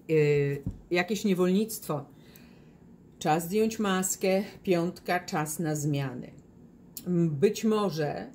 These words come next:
należy się odciąć dosłownie. To ona jest przywiązana łańcuchami. Czyli, a,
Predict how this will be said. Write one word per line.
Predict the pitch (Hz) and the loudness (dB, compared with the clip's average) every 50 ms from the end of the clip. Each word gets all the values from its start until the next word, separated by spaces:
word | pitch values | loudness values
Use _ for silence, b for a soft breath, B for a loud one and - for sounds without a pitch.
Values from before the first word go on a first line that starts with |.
| - | -6
należy | 196 196 185 175 175 185 190 190 175 220 214 | -2 0 2 2 4 2 0 0 0 -2 -2
się | 214 - - 196 170 165 175 180 180 190 196 - - B B B B B B B B | -2 -2 -2 -2 -2 -2 -2 -4 -4 -6 -8 -10 -16 B B B B B B B B
odciąć | - 196 185 180 - - - 190 175 175 185 190 - - - - - - - - - - - - - - - - - - - - - - - - - - - | 2 2 2 2 0 -4 -4 -2 0 0 0 -2 -2 -6 -10 -10 -12 -18 -20 -20 -20 -20 -20 -20 -20 -20 -20 -20 -20 -20 -20 -20 -20 -20 -20 -20 -20 -8 -6
dosłownie. | 175 170 - - 202 196 175 147 147 135 139 151 - 151 147 - - - - | -6 -6 -2 0 2 2 2 0 -2 -4 -4 -4 -6 -10 -12 -12 -20 -20 -10
To | - - | -6 -4
ona | 175 175 185 185 180 | -4 -2 -2 -2 -2
jest | 180 175 180 - | -2 -2 -4 -4
przywiązana | - - 208 190 185 180 180 175 160 170 165 170 170 170 165 | -2 -2 0 0 0 0 -2 0 2 2 2 2 2 0 -2
łańcuchami. | 165 165 165 165 - - - 147 - 160 147 151 - - - - B B B B B B B B B B B B - | -2 -2 -2 -4 -6 -6 -8 -8 -6 -8 -8 -8 -10 -14 -16 -18 B B B B B B B B B B B B -6
Czyli, | - 254 247 226 202 202 208 208 202 202 196 202 - - - | 0 2 2 2 2 2 0 0 0 0 -2 -2 -4 -6 -4
a, | 175 170 160 160 165 | -4 -2 -2 -4 -6